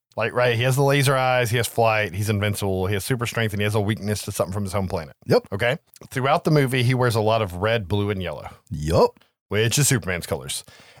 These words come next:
Speaker 1: And this is another inferred thing, but Lex Luthor's entire plot in the Superman series, he's not really a bad guy. Lex Luthor's a hero in his mind.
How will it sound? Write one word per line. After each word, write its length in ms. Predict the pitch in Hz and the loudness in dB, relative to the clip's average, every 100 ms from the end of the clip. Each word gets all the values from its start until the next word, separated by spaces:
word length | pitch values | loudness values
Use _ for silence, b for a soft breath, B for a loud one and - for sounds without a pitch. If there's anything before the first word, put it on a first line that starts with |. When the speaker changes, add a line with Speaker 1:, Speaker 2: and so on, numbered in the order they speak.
| - | -6
Speaker 1:
And 380 | 113 110 104 104 | -2 0 0 0
this 160 | 120 | 0
is 80 | 120 | 2
another 320 | 123 127 123 | 2 2 2
inferred 460 | 113 - 117 117 101 | 0 0 0 -2 -2
thing, 240 | 117 110 | -2 0
but 260 | 98 101 - | -2 -6 -6
Lex 420 | 123 120 151 180 - | -4 2 2 2 2
Luthor's 440 | 147 147 120 101 | 4 4 0 -2
entire 760 | - 110 95 - - 131 139 120 | -2 -2 -2 -4 0 2 2 2
plot 360 | - 101 82 - | 2 0 0 -4
in 80 | 101 | -4
the 60 | |
Superman 460 | 95 120 98 98 87 | -2 -4 -4 -6 -6
series, 480 | - 76 69 - - | -8 -12 -12 -16 -10
he's 240 | 131 135 | -6 0
not 220 | 156 156 | 0 2
really 140 | 151 143 | 2 2
a 40 | |
bad 280 | 95 113 107 | 2 0 0
guy. 180 | 85 73 | -4 -4
Lex 320 | 107 151 - | 0 0 0
Luthor's 420 | 156 220 247 131 | 2 2 2 0
a 80 | 98 | -2
hero 460 | - 151 117 78 - | -4 -2 0 -2 -4
in 160 | 98 | -4
his 120 | 98 | -4
mind. 340 | 87 80 69 | -4 -8 -10